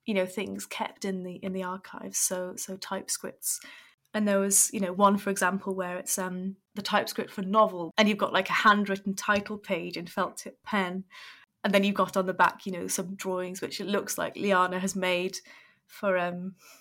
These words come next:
for their son, you know, to help him to learn Italian. And so I think those things were also especially enjoyable, seeing that there wasn't, in some ways,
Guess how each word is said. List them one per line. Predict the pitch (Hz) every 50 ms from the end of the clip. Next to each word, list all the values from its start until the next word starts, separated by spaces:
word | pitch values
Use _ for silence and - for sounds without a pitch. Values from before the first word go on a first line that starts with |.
| _ _ _ _ - - - - - -
for | - 226
their | 190 180 185 190
son, | - - 294 262 233 214 208 208
you | 202 196 185
know, | 180 180
to | - -
help | 190 190 190 -
him | 220 202 196 190 196 - -
to | - 214
learn | 202 196 190 185
Italian. | 196 196 - - 214 220 220 214 190 175 180
And | 175 196
so | - - 214 208 208 214 208 - - - - - - _ _ _ _ _ _ _ _ _ _ _ _ _ _ _ -
I | 233
think | 233 277 277 269
those | 254 240 262 285 277 285
things | - 254 226 214 202 196
were | -
also | - 214 214 208 - 214
especially | 185 190 - - 180 170 - - 196 190
enjoyable, | 185 190 - 190 190 190 190 180 175
seeing | - - 233 220 220
that | 214 -
there | - 202 202
wasn't, | 202 220 240 269 277 269 214 - - -
in | - 214
some | 196 - 226 220 202
ways, | 208 196 190 190 196 190 -